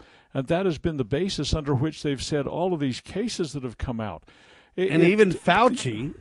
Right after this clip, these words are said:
Speaker 2: even Fauci has bought into that lie at first, letting everybody think the tests were legitimate, and then later he was forced to admit that if cycles go above thirty-five,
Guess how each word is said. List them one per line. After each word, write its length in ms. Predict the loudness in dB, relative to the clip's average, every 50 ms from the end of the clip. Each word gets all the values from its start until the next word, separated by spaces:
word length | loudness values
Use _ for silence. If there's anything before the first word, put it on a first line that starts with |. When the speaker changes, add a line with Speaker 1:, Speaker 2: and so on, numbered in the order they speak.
| -18 -20 -20 -6 -2
Speaker 2:
even 340 | -2 0 2 2 0 0 0
Fauci 540 | 0 -2 0 0 0 -2 -2 0 0 0
has 160 | 2 0 -2 0
bought 260 | 0 2 4 4 4
into 220 | 4 4 2 2
that 240 | 2 2 0 0 -4
lie 240 | -4 -2 0 0 0
at 160 | 0 -2 -6
first, 600 | -8 -4 0 2 2 2 2 0 -2 -6 -12 -18 -20 -20 -20 -20 -20 _
letting 420 | -14 -8 0 2 2 4 4 4
everybody 320 | 4 2 2 2 2 0 2
think 220 | 2 2 2 2
the 60 | 0
tests 340 | -6 -4 0 0 0 0 -2
were 100 | -2 -2
legitimate, 440 | -2 -2 -2 0 0 0 0 0 0
and 80 | 0 0
then 120 | 0 0
later 220 | 0 0 0 0
he 120 | 0 0 0
was 120 | 0 -2
forced 300 | 0 0 -2 -2 0 2
to 80 | 2 2
admit 260 | 2 2 0 -2 -2
that 80 | -4 -6
if 100 | -6 -4
cycles 400 | -4 -2 -2 -2 -4 -6 -6 0
go 200 | 4 4 4 4
above 340 | 4 4 2 2 0 -2
thirty-five, 720 | -2 0 0 2 0 0 0 0 -2 0 0 0 0 -2 -2